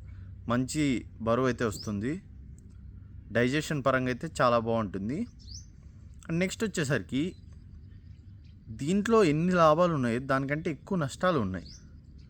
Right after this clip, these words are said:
So దీని మీద అదే పనిగా నేను వీడియో అయితే తీస్తున్నాను అనమాట.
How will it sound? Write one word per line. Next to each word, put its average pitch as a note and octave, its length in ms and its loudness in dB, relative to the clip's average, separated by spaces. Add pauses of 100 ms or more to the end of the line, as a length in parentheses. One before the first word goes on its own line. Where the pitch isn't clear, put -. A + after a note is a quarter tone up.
(380)
So A3 100 2 (100)
దీని C#3+ 300 0
మీద F3+ 240 2 (580)
అదే B2+ 200 2
పనిగా D#3 260 -2
నేను F3 180 0
వీడియో A#2+ 280 2
అయితే C3 200 0
తీస్తున్నాను G#2+ 540 -6
అనమాట. F2+ 200 -8